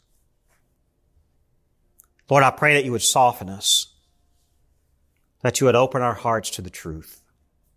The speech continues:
that you would chisel away the stone-cold nature of our hearts and warm us with your Spirit.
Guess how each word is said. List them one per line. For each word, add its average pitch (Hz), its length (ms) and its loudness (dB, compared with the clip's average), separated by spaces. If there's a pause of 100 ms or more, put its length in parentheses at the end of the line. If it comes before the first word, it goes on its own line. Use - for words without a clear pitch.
(1500)
that 123 200 2
you 135 60 0
would 123 100 0
chisel 139 380 0
away 127 380 4
the 101 100 -4
stone-cold 131 1120 0
nature 117 400 0
of 104 80 -4
our 101 120 -2
hearts - 640 -2 (1300)
and 123 180 2
warm 131 300 2
us 113 280 0
with 113 200 -8
your 101 60 -10
Spirit. - 720 -6